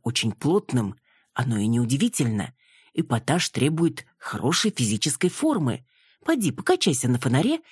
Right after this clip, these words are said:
если у тебя мышцы, как сопли. Да и дуэли случаются, и много еще чего. Поддержал девушку он автоматически. И Мерседес оказалась плотно прижата к белой шелковой рубашке.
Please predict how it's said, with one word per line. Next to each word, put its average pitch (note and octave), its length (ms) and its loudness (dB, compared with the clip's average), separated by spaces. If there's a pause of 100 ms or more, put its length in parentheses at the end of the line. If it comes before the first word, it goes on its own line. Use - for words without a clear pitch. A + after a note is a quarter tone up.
(220)
если D#3 260 2
у C#3+ 60 0
тебя C#3 400 -2 (100)
мышцы, C#3 840 0 (140)
как - 220 -2
сопли. B2 600 0 (340)
Да C3 180 2
и A#2+ 80 0
дуэли D#3+ 420 2
случаются, D#3 800 -2 (180)
и - 100 0
много C#3 520 0
еще C3+ 500 2
чего. A3+ 500 0 (720)
Поддержал D3 640 2
девушку F3+ 540 0
он D3+ 220 0 (340)
автоматически. B2+ 1160 -2 (560)
И F3+ 80 -2
Мерседес G#3+ 600 0
оказалась E3+ 560 0
плотно G#3+ 480 0
прижата C#3+ 640 0 (140)
к B2+ 160 -4
белой C3+ 380 -2
шелковой - 560 -4
рубашке. A#2 640 -2